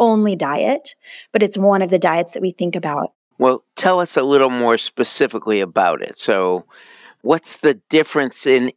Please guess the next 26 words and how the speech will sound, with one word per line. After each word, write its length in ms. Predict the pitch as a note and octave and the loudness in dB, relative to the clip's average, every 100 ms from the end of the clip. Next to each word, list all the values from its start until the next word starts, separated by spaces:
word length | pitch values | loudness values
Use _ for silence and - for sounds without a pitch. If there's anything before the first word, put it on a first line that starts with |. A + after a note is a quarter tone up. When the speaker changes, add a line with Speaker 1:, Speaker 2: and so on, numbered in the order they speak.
| - | -2
Speaker 2:
in 240 | B2 A#2+ A2+ | -2 -2 -2
it 280 | B2 A#2+ - A2 | 0 0 -2 -4
and 260 | G2+ F#2+ | -2 -2
a 60 | F#2+ | -4
Mediterranean 880 | G2+ G2+ G2 - F#2+ F2+ D2+ D#2 D#2 | -2 -2 -4 -6 -4 -4 -4 -6 -4
diet? 480 | C#2+ G1+ - - _ | -4 -2 -6 -12 _
Speaker 1:
Yeah, 380 | E4 D4+ A#3 G#3+ - | -4 -2 -2 -4 -8
it's 140 | C4 | -8
got 220 | - C#4+ - | -2 -2 0
all 160 | A#3+ B3+ | 0 0
the 80 | |
same 240 | C4+ C4 B3 | 0 0 2
foundations 560 | A#3+ G#3 F3+ - F#3 | 0 0 -2 -2 -2
as 120 | F3+ - | -2 -2
the 80 | |
Mediterranean 580 | E3+ F#3 - - G3 G3+ | -4 -4 -8 -8 -8 -8
diet, 380 | G3+ A3 - - - - - - | -8 -6 -6 -8 -14 -20 -10 -2
but 120 | A#3+ | 2
then 160 | B3 C4 | 2 2
it 120 | A3 | 0
drew 460 | A#3+ B3 C4 C#4 | 0 0 0 -2
from 460 | C#4 - G3 F#3 F#3+ - - - | -4 -4 -2 -2 -4 -10 -18 -10
a 80 | G#3+ | -10
few 320 | - C#4+ D#4 | -2 0 2
other 280 | G#3+ G#3 G#3+ | 0 0 0
studies 760 | G#3+ - F3 G#3 C#4 F4 - | -2 -4 -4 -4 -6 -8 -10